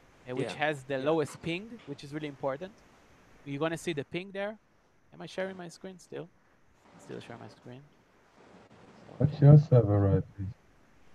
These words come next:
Speaker 1: This is how it looks. So it's like that.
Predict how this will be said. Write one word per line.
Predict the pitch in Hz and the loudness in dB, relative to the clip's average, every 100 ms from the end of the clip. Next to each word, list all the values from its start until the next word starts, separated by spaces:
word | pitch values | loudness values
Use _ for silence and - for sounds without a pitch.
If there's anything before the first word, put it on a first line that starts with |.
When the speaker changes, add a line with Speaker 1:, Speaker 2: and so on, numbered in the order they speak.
| - | -20
Speaker 1:
This | 143 | -16
is | 151 | -8
how | 151 | -6
it | 135 | -4
looks. | 135 127 - - - - | -6 -8 -14 -20 -20 -14
So | - 127 123 - | -6 -6 -6 -18
it's | 135 - | -20 -12
like | 131 117 | -12 -6
that. | 143 185 | -6 -6